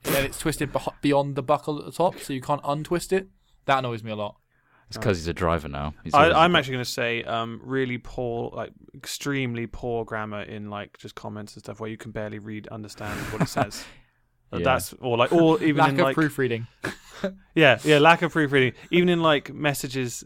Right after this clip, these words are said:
Speaker 3: like, or emails sent, like, that, that, that's kind of like, "Well, I'm not reading it."
Speaker 1: Or when you go into a public toilet and a person's absolutely ruined it, and then they just pile tissue on the top and just go, "Yeah, that's probably fine," and just walks away.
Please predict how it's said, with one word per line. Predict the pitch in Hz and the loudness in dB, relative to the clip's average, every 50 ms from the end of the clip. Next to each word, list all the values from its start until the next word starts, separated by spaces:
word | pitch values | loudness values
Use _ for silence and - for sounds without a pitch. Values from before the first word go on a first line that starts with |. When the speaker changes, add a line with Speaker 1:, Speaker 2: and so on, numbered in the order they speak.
| - - | -10 -6
Speaker 3:
like, | 127 131 123 - | -2 -2 -2 -2
or | 135 135 127 | -2 -2 0
emails | 139 135 127 123 117 113 110 | 0 0 0 0 -2 -4 -6
sent, | - - - - - 131 117 113 - - - | -8 -12 -16 -12 -10 -10 -10 -10 -12 -8 -6
like, | 123 117 104 | -6 -4 -4
that, | 123 127 - 139 | -6 -8 -6 -6
that, | 135 127 | -6 -6
that's | - 131 120 - | -4 -6 -8 -8
kind | - 131 120 | -8 -8 -6
of | 117 | -4
like, | 117 117 110 | -4 -4 -4
"Well, | 120 117 113 113 107 110 | -4 -6 -6 -6 -8 -10
I'm | 117 117 | -10 -12
not | 117 117 - | -12 -12 -14
reading | - 117 120 123 | -16 -18 -20 -16
it." | 123 - | -4 0
Speaker 1:
Or | 180 175 170 165 | 4 4 6 6
when | 170 170 | 6 4
you | 175 175 | 4 4
go | 180 185 185 185 | 4 2 2 2
into | 180 - 180 | 0 2 0
a | 170 | 0
public | 160 - 165 160 147 156 156 - - | 2 2 2 2 2 0 -4 -4 -2
toilet | - 170 170 160 139 117 117 117 - | 0 2 2 2 0 -2 -6 -10 -8
and | - 139 | -8 -8
a | 131 | -6
person's | 131 - 156 151 147 - 147 - - | -2 0 0 0 0 -4 -8 -4 0
absolutely | 160 160 160 - - 165 156 151 139 139 | 0 0 0 -2 -6 -6 -4 -4 -2 0
ruined | 156 165 151 139 120 113 117 | 0 2 2 0 -2 -4 -6
it, | 117 113 - | -6 -6 -6
and | 135 139 143 | -6 -6 -4
then | 139 | -2
they | 143 143 | -2 -2
just | 139 147 139 - | -2 -4 -6 -10
pile | - - 165 165 170 165 165 | -4 0 4 6 6 4 4
tissue | - 175 165 - - 143 | 0 -4 -6 -4 -6 -8
on | 135 | -8
the | 131 127 | -8 -8
top | - 127 117 - | -8 -8 -8 -8
and | 127 123 | -10 -10
just | 127 123 - | -10 -6 -4
go, | - 127 127 123 120 | -2 -2 -2 0 2
"Yeah, | - 190 170 202 185 - - - | 4 4 6 6 4 2 0 -2
that's | - 170 170 - | -2 -2 0 2
probably | 180 165 151 151 151 | 2 2 2 0 0
fine," | 147 - 139 135 147 156 165 165 - | 2 2 2 2 2 0 -4 -4 -2
and | 160 147 | -2 -2
just | 156 - - | -2 0 2
walks | 156 156 160 160 - | 2 2 2 2 2
away. | 160 165 165 175 | 4 4 4 4